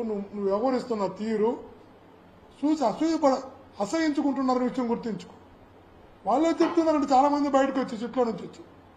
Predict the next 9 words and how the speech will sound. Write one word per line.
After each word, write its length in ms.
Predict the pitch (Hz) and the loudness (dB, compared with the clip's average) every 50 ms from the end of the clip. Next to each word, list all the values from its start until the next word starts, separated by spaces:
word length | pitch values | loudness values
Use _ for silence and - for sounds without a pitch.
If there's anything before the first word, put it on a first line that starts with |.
| - - - - - - - - - - - - - - | -20 -20 -20 -20 -20 -20 -20 -20 -20 -20 -20 -20 -6 -2
"సార్, 160 | 233 240 240 214 - - - | 0 0 0 0 -4 -8 -14
అసలు 240 | 190 175 214 208 208 202 190 - - - - - - - - 196 | -10 -4 -2 0 0 0 0 -2 -6 -14 -20 -20 -20 -8 -4 -4
ఆ 40 | 185 | -2
మా 200 | 185 196 196 190 185 180 175 - - - - - - | 0 0 0 0 0 -2 -6 -10 -16 -20 -20 -14 -8
కొల్లి 180 | 202 220 262 240 | -4 -2 -2 -2
శ్రీనివాస్ 340 | - 262 262 277 269 262 262 | -2 0 2 4 4 4 4
గారు 160 | 247 233 233 | 2 2 2
మాట్లాడుతున్న 540 | 214 214 220 214 220 214 202 - 208 202 196 | 2 0 0 0 0 -2 -2 -2 -4 -4 -4
మాటలు, 460 | 190 185 196 202 226 240 240 226 220 | -4 -2 -4 -2 0 0 0 2 2